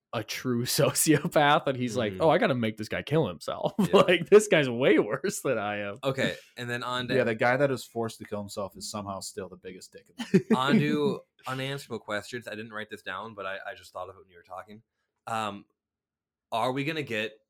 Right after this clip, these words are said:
Speaker 2: slash, would you wanna see a prequel of Ralph Fiennes' character?
Speaker 1: No.
Speaker 2: Not at all?
Speaker 3: No.
Speaker 2: Neither would I.
Speaker 1: Because it's,
Speaker 3: But
Speaker 1: it would be all,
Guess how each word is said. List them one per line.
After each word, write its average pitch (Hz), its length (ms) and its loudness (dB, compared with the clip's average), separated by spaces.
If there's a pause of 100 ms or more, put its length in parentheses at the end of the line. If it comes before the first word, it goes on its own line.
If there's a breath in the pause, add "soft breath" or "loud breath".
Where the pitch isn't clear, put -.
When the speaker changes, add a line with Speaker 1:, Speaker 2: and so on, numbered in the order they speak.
(300)
Speaker 2:
slash, 107 840 -4 (500)
would 107 160 -6
you 110 140 -6
wanna 101 260 -4
see 98 440 -4 (560)
a 95 580 -4 (580)
prequel 104 640 -4
of 92 520 -6 (120)
Ralph 92 260 -8
Fiennes' 80 420 -12 (640)
character? 80 440 -10 (1200)
Speaker 1:
No. 113 380 -6 (240)
Speaker 2:
Not 95 160 -6
at 95 60 -6
all? 98 340 -6 (840)
Speaker 3:
No. 165 640 -2 (140)
Speaker 2:
Neither 98 220 -4
would 87 100 -4
I. 80 200 -6 (680)
Speaker 1:
Because 160 300 2
it's, 165 80 6
Speaker 3:
But 151 220 6
Speaker 1:
it 147 40 4
would 147 140 2
be 143 160 2
all, 135 560 4